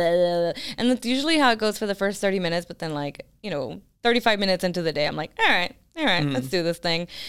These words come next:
Speaker 1: That's how I felt, uh, yesterday. We woke up and we're out and about. Like, we were at a cafe by seven thirty in the morning.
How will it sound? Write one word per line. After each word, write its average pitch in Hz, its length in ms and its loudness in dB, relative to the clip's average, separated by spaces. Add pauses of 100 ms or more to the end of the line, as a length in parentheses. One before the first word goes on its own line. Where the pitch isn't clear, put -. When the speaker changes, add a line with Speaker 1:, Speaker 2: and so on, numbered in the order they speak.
(120)
Speaker 1:
That's 208 120 -6
how 294 80 6
I 240 80 4
felt, 214 320 4
uh, 196 240 6
yesterday. 202 380 0
We 180 100 0
woke 185 240 4
up 175 260 4 (320)
and 190 140 2
we're 185 160 4
out 175 260 4
and 190 80 -2
about. 165 520 2
Like, - 320 -4 (560)
we 202 200 -2
were 196 200 2
at 185 160 2
a 190 60 0
cafe 170 600 0
by 160 880 2 (240)
seven 185 400 2
thirty 175 280 2
in 175 40 2
the 165 80 -2
morning. 156 460 -6